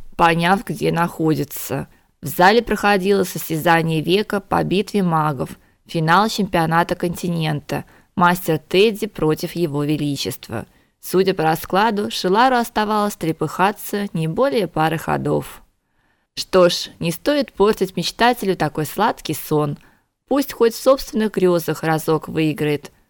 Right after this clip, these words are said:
В реальной жизни, Кантор был уверен,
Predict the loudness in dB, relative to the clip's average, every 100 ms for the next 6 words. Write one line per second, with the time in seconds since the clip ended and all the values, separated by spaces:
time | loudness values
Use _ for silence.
0 | _ -2 4 6 4 0 -4 -2 -2 0
1 | 0 -2 0 4 4 2 -2 2 2 2
2 | 2 2 0